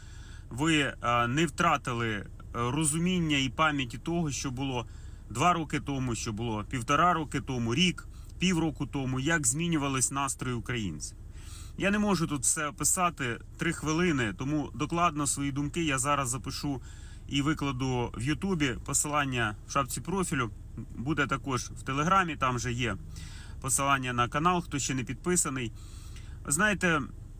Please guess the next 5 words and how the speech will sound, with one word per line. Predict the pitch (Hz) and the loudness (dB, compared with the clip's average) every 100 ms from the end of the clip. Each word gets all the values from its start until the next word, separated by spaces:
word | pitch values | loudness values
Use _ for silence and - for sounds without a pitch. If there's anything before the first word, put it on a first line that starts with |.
| - | -6
у | 147 | 2
мене | 170 185 170 156 - - | 4 6 4 2 -4 -10
різні | - 185 180 135 147 123 98 - - - - - - - - | 0 4 4 4 0 0 -2 -10 -14 -14 -14 -12 -12 -12 -6
думки, | 113 170 165 202 190 139 - | 2 4 4 4 2 2 0
але, | 135 160 170 147 | 2 4 4 2